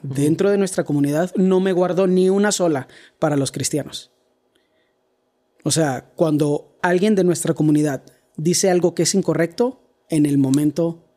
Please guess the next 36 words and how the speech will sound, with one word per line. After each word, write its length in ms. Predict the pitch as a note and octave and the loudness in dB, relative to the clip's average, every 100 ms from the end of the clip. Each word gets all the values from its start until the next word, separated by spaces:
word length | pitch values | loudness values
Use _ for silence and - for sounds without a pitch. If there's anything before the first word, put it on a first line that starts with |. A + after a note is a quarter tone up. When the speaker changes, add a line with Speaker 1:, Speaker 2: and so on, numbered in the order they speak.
| _ | _
Speaker 2:
se 160 | - D#3+ | -8 -4
lo 120 | C#3 | -2
digo. 340 | C#3+ C3+ C3+ _ _ - _ - | -2 -4 -8 _ _ -20 _ -2
Con 240 | G3 G3+ | 0 2
todo 160 | G#3 G#3 | 2 2
el 100 | A#3+ | 2
amor 260 | A3+ G3+ | 2 2
que 100 | G#3 | 2
me, 360 | A3 F#3 C#3+ C3 - _ _ - | 2 2 0 -6 -12 _ _ -2
que 80 | |
es 80 | D#3+ | -2
posible 440 | - F#3+ G3+ G3+ F#3+ | 0 0 2 2 2
dentro 220 | F3 G3+ | 2 2
del 80 | F#3+ | 0
Speaker 1:
Ujú. 60 | |
Speaker 2:
contexto, 300 | F3 F3 - | 0 0 0
pero 260 | F3+ E3+ C#3 - _ _ | 0 0 -2 -10 _ _
también 260 | E3+ E3 E3 | 0 2 2
me 100 | G3 | 2
preocupa 360 | E3 A#3 A#3+ | 0 0 0
que 80 | F3+ | -2
esa 140 | E3 | -2
persona 340 | D#3+ C#3+ D3+ C#3+ | -2 0 0 2
viva 380 | D3+ G#3 G#3 E3 | 2 4 2 2
en 180 | C#3+ | 2
la, 500 | C3+ A#2+ A2 B2 - _ _ - | 0 -4 -8 -12 -18 _ _ 0
en 100 | D3+ | 2
el 80 | C#3+ | 4
error. 320 | C#3 C3+ - _ - | 2 0 -6 _ -10
Speaker 1:
Ujú. 220 | A#2 C3+ | -6 -2
Speaker 2:
Entonces, 420 | C#3 C3+ B2 C#3+ | -2 -2 -2 -4
cuando 560 | - D3 B2 B2 A#2 - - - | -2 0 0 -2 -8 -12 -20 -8
una 240 | C3+ C3+ C#3 | -2 0 0
persona 420 | C#3 C#3+ C#3+ C#3+ | 0 2 2 2
dice 420 | C3+ C3 C#3+ C3 | -2 -2 -4 -4
herejías 580 | A2+ G#2 C#3+ E3 E3 - | -6 -4 2 2 2 -4